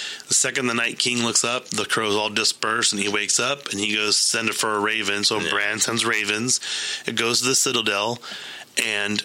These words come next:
Speaker 2: The Maesters don't pay
Speaker 1: the
Speaker 2: attention.
Speaker 1: Maesters are like, "We get stuff like this all the
Speaker 2: Yeah.
Speaker 1: time.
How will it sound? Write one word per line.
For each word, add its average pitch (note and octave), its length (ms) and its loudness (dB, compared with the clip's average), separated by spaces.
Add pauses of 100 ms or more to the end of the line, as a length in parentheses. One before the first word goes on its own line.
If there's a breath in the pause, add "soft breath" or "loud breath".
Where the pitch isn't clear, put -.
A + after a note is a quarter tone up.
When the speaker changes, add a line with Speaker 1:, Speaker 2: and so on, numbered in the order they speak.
(160)
Speaker 2:
The G#2 100 -2
Maesters A2 400 2
don't G#2 240 -2
pay G#2 200 -2
Speaker 1:
the C#3 140 0
Speaker 2:
attention. C3+ 140 2
Speaker 1:
Maesters D3 480 2
are C3+ 100 2
like, B2+ 280 -2
"We C#3 140 0
get A#2+ 180 0
stuff A#2+ 240 0
like A#2 100 -2
this A2+ 200 2
all A2+ 200 0
the A#2 80 0
Speaker 2:
Yeah. A#2 140 0
Speaker 1:
time. G#2+ 480 0